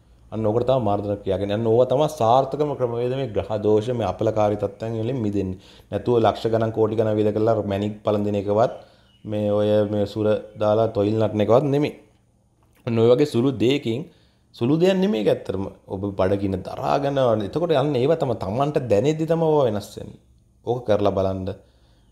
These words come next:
අනිවාර්යයෙන්ම සාර්ථකයි. ඒත් එක්කම මේ වෙලාවේ මේ අහිංසක අසරණ දරුවෝ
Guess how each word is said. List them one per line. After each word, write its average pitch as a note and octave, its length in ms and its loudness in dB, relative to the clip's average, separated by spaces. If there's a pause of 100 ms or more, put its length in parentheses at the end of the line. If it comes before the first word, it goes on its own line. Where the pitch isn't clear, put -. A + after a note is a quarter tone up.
(180)
අනිවාර්යයෙන්ම G#2+ 640 2
සාර්ථකයි. F#2+ 460 -6
ඒත් F#2+ 220 -4
එක්කම G2 220 -12
මේ F#2+ 200 -6
වෙලාවේ F#2+ 300 -2
මේ F#2+ 100 -2
අහිංසක G#2 360 -4
අසරණ G2+ 340 -2
දරුවෝ G#2+ 360 0